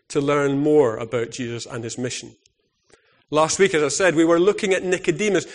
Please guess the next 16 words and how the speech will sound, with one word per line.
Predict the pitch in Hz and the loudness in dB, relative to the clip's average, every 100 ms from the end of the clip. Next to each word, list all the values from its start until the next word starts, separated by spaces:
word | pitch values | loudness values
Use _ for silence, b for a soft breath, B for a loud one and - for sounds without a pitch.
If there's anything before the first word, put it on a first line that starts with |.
| B - | B -4
Nicodemus | 208 226 226 220 220 208 | -2 -2 -2 0 0 0
who | |
came | - 220 202 | -2 -2 -2
at | 196 | 0
night | 208 214 131 - - - _ _ _ _ _ _ 143 | -2 -2 -4 -8 -14 -16 _ _ _ _ _ _ -12
in | |
fear | - 180 156 | -2 2 2
of | |
what | 160 | 2
others | 160 151 147 | 2 0 -2
would | 131 | -4
think. | - 165 156 | -2 -2 0
Nicodemus, | 175 175 147 190 180 156 | 0 0 0 0 0 0
a | 160 | -6
highly | - - 214 220 202 | -8 -6 -2 2 2
respected | 165 156 - 165 - - 110 | 2 -2 -4 -6 -6 -12 -12